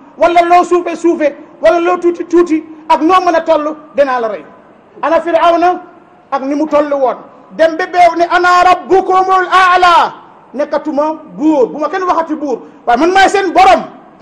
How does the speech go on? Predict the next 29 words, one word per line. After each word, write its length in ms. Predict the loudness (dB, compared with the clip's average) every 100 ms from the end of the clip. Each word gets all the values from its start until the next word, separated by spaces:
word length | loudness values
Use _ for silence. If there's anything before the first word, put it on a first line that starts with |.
| -14 0
kaay 180 | 2
leen 160 | 2 2
ngeen 200 | 0 0
jaamu 260 | 0 -2 -4
ma. 100 | -10 -18 -20 -20
Firawna 320 | -12 -8 -4 0
demoon 280 | 0 -2 -6
na 100 | -10
ba 100 | -12
agsi 260 | -14 -16 -18
ci 100 | -16
lii. 160 | -16 -18 -20 _ _ -12 -6
Ana 180 | -4
Namrud, 540 | -2 -2 0 0 0 -4 -12 -20 -20 -4
dem 180 | -2 -2
ba 80 | -4
jël 160 | -4 -4
yonent 260 | -2 -4 -2
Yàlla 200 | 0 -2
Ibrahim, 640 | -4 -2 0 0 -2 -8 -12 -20 -20 _ _ -4
ba 100 | 0
dem 200 | 0 0
ne 100 | -2
ko, 120 | -2
"Dama 220 | -2 -2 -4
koy 160 | -6
sànni 420 | -10 -4 -4 -4
ci 100 | -8
safara, 420 | -8 -6 -4 -4